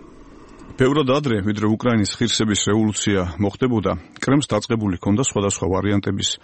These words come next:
შემუშავება, რაც უკრაინის ევროპული კურსის დამცველთა წარმატების შემთხვევაში უკრაინისაგან ყირიმის ჩამოშორებას და აღმოსავლეთ უკრაინაში სეპარატისტული პროექტის ნოვოროსიის მხარდაჭერას გულისხმობდა.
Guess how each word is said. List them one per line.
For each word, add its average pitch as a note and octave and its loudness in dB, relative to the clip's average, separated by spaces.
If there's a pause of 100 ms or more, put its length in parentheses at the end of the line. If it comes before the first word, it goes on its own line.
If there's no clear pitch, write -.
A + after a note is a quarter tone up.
(260)
შემუშავება, A2+ 2
რაც G2+ -2
უკრაინის G2 0
ევროპული G2+ 0
კურსის - -2
დამცველთა G2 0
წარმატების G2 0
შემთხვევაში A2 2 (460)
უკრაინისაგან B2 2
ყირიმის B2 2
ჩამოშორებას A#2+ 2
და F2+ -2
აღმოსავლეთ G2 0
უკრაინაში G2+ 0
სეპარატისტული G#2 0
პროექტის F#2+ -2
ნოვოროსიის G#2 0 (460)
მხარდაჭერას A#2 -2
გულისხმობდა. F#2 0